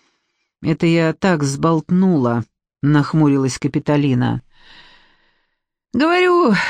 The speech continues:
старая, непонятно что, совсем за собой не слежу". Она явно жалела, что начала этот разговор. Хозяйка протянула тарелку, наполненную едой.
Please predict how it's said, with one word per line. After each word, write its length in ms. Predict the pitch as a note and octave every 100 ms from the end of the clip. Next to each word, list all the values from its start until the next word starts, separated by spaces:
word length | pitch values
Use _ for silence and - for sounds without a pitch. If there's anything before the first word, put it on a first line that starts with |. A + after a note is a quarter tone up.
| - - -
старая, 840 | - - D4+ D4 A#3 E3 C3+ A#2 -
непонятно 760 | F#3 A3+ A3 B3+ B3 A#3+ A3+
что, 420 | A3 - G#3+ D#3+ G#2+ -
совсем 840 | - E4+ F#4 - F#4 G4 F#4 C#4
за 140 | F3+ F#3+
собой 380 | G3 F#3 F3 E3
не 120 | E3
слежу". 540 | - F3+ F3+ D3+ G2+ - _ _ _ _ _ - -
Она 180 | - B3+
явно 380 | B3+ B3+ A3 G3+
жалела, 400 | G3 G3+ E4 C#4+
что 200 | - A#3
начала 380 | G#3 G#3+ A3+
этот 300 | C4+ A#3+ A#3
разговор. 600 | A3 G#3+ G3+ G#3+ D#3 E2+ - _ _ _ _ _ _ _ _ _ - - - -
Хозяйка 480 | G3 B3 E4 C4+
протянула 540 | A3 F#3+ F#3 F#3+ F#3 E3
тарелку, 520 | - D#3 A#3+ C4 -
наполненную 760 | D#3 C#3+ F#3+ G#3 F#3+ F3 E3
едой. 520 | D#3+ E3 C#3+ B2 G#2+